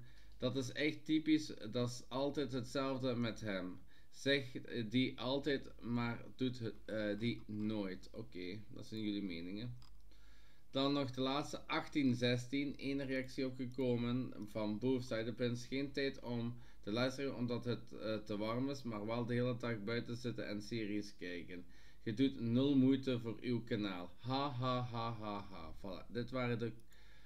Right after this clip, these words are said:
eh, de reacties op, eh, allee, op, op YouTube.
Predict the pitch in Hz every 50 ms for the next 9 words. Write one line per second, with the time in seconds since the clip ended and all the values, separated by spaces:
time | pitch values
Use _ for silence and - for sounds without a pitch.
0 | - - - 117 120 120 120 120 117 117 113 110 113 107 113 120 127 127 127 -
1 | - 139 135 131 131 - - - 110 113 113 110 107 - 113 110 107 107 104 104
2 | 101 101 101 101 101 101 98 98 98 95 95 98 - - - - - - - -
3 | - - - - - - - - - - - - - - - - - - - -
4 | - - - - - - - - - - - - - - - - - - - -
5 | - - - - - - - - - - - - - - - - - - - -
6 | - - - - - - 78 82 82 95 104 101 - - - - - - - 98
7 | - - - - - - - - - - - - - - - - - - - -
8 | - - - - - - - - - - - - - - - - - - - -
9 | - - - - - - - - - - - - - - - - 92 90 85 -
10 | - 101 98 101